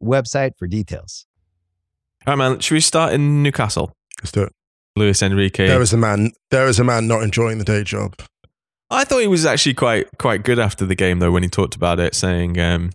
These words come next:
Speaker 2: the scoreline was a little bit harsh. Like, we actually played, like, we had chances, we played okay. And I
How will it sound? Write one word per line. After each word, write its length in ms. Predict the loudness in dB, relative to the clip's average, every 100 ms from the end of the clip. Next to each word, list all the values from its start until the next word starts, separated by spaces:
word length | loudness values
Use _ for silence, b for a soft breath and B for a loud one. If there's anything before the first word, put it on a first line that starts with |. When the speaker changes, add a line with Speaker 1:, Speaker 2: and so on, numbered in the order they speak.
| -12 _ _ _ _ _ _ -6
Speaker 2:
the 80 |
scoreline 320 | -2 0 0 0
was 120 | 0
a 40 |
little 140 | 0 2
bit 100 | 0
harsh. 320 | 0 -2 -2
Like, 120 | -2
we 40 |
actually 200 | -2 -4
played, 240 | -2 -2 -2 _ _ _ _ -6
like, 160 | -4
we 80 | -2
had 160 | -2 -2
chances, 420 | -4 -4 -4 -4
we 80 | -4
played 220 | -4 -4
okay. 480 | -4 -4 -4 -4 -6 _ _ _ -6
And 460 | -4 -2 -4 -6 -8 _ _ _ _ _ _
I 560 | -2 2 2 2 0